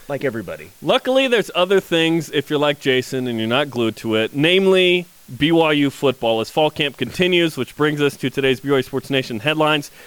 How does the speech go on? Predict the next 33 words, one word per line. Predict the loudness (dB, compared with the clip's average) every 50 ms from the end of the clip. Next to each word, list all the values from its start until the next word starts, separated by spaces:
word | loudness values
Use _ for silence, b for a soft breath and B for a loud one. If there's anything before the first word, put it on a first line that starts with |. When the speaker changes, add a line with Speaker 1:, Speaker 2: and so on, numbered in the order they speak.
| B B
Speaker 2:
It's | B -6
day | 0 2 2 2 2
six | 0 0 0 0 0 -2
of | -4 0
fall | 2 2 2
camp. | 0 0 0 0 0 0 0
Media | 0 2 4 4 4
observation | 4 4 2 0 0 0 0 0 0 -2 -4 -4
just | -4 -4 -4 -2
finished. | 0 2 2 4 2 0 -2 -8 -18 b b b b b
With | 0 0 2
that, | 2 2 2 2 2
let's | 0 0 -2 0
go | 2 2 2
live | 2 2 2 4 4 4 4 4 2 0 -4 -14 -20 -20 -20 -20 -6 -2
to | 0 2 2 2
the | 2 0 0
practice. | 2 2 2 2 2 2 2 2 2 2 0 -4 -12 -18 -20 b b b b b b -2
Uh, | 0 2 2 2
day | 2 2 2 2
number | 2 2 2 2 0
six | 2 2 2 2 2
with | 0 0 2
Lauren | 4 4 4 4 2 2
Frankham, | 2 2 2 2 0 -2
who's | -4 -2 0
on | 0 0
the | 2
Deseret | 2 0 0 2 0 -2 -2
First | -2 -4 -6 -2
Credit | 0 0 0 0
Union | 0 -2 -2 -2 -2 0
hotline. | 0 0 2 2 0 0 -2